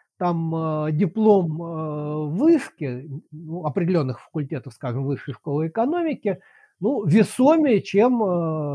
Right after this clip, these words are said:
м, диплом, ну, не знаю, какого-нибудь этого условного урюпинского за-, заборостроительного института.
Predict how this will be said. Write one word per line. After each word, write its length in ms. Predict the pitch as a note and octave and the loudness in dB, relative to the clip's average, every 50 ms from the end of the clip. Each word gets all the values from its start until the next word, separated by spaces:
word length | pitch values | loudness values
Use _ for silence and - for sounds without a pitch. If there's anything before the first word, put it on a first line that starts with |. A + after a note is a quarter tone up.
| C#3 C3+ C#3 C3+ C#3+ F#3 | -4 -6 -8 -8 -12 -14
м, 720 | G3 F3+ D3 C#3 D3 C#3+ C#3+ C#3 C#3 C#3+ C#3 C#3 C#3+ C3 | -16 -14 -12 -10 -10 -10 -10 -8 -8 -8 -8 -8 -6 -4
диплом, 600 | B2+ E3 C#3 - F#3 F#3+ A3+ B3 B3+ A#3 A3+ G3 - _ _ _ _ _ _ _ _ | -2 -4 -2 -2 0 2 4 4 4 2 0 -4 -8 _ _ _ _ _ _ _ _
ну, 380 | - B2 C3+ D#3 F#3 G3+ F3 E3 | -16 -14 -12 -10 -10 -8 -6 -4
не 80 | E3 D#3 | -4 -2
знаю, 280 | D3+ F3 E3+ D#3 C3+ | -2 -2 -2 -2 -2
какого-нибудь 640 | - C3+ A2+ - F#3 F3+ F3+ F3 D#3 C#3+ C#3+ D3 C3 D#3 | -4 -8 -10 -4 -2 -2 0 0 0 0 -2 -4 -4 -6
этого 200 | B2+ - D#3 D3 | -8 -6 -6 -6
условного 500 | C#3 - - F#3+ G3 G3+ G3+ G3 E3+ D3+ | -6 -2 2 4 4 4 4 2 -2 -2
урюпинского 1000 | D3+ D3 C#3+ D3 D#3 D#3 - D#3+ D#3 - - D#3 D3 D3+ C#3 C3+ C#3+ D3 C#3 C3 | -2 0 0 0 -2 -2 -4 -10 -10 -10 -8 -6 -6 -4 -4 -4 -6 -6 -6 -6
за-, 160 | B2 D#3 - - E3 F3+ E3 _ _ _ _ _ _ _ _ _ _ _ _ - | -6 -6 -6 -8 -12 -14 -14 _ _ _ _ _ _ _ _ _ _ _ _ -10
заборостроительного 1000 | - A#2+ E3+ E3 D3+ E3+ F#3 F#3 F3+ - F3 D#3+ D3+ D#3 C#3 - C#3 C#3+ D3+ D3 | -2 0 2 2 4 4 2 2 0 -2 -2 0 0 0 0 -2 -4 -4 -2 -2
института. 680 | C#3 A#2 - - D3 D3 - - A2+ F#2 - _ _ | -4 -6 -6 -6 -6 -6 -6 -6 -12 -12 -12 _ _